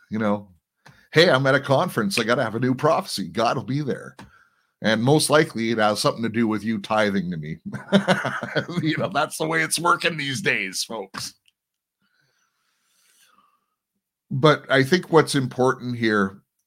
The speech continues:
because this is really a letter, a pastoral type of letter, it's instruction to a leader of a church.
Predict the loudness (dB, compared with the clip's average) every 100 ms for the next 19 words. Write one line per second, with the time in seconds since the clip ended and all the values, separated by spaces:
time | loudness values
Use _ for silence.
0 | _ -8 -2 -2 0 0 0 -2 -4 4
1 | 6 6 4 2 0 2 2 0 -2 -4
2 | -4 4 4 4 0 0 2 0 0 0
3 | -2 -2 -2 -2 -2 -4 -4 -6 -6 -2
4 | -2 -2 -2 -2 0 0 2 2 2 2
5 | -2 -4 -10 -10 -12 -12 -14 -14